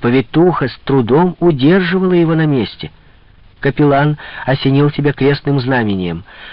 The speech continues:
словно отгоняя сатану, и принялся читать отходную. Личико ребенка кривило гримаса, изо рта струйкой текла слюна.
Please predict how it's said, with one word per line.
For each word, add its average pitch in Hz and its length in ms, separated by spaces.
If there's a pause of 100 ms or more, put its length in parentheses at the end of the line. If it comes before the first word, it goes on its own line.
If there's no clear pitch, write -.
(120)
словно 131 360
отгоняя 131 400
сатану, 127 480 (300)
и 120 80
принялся 117 500
читать 139 400 (180)
отходную. 120 920 (760)
Личико 151 480
ребенка 151 460
кривило 147 340
гримаса, 131 600 (400)
изо 123 220
рта 151 320 (260)
струйкой 151 560
текла 143 320
слюна. 131 420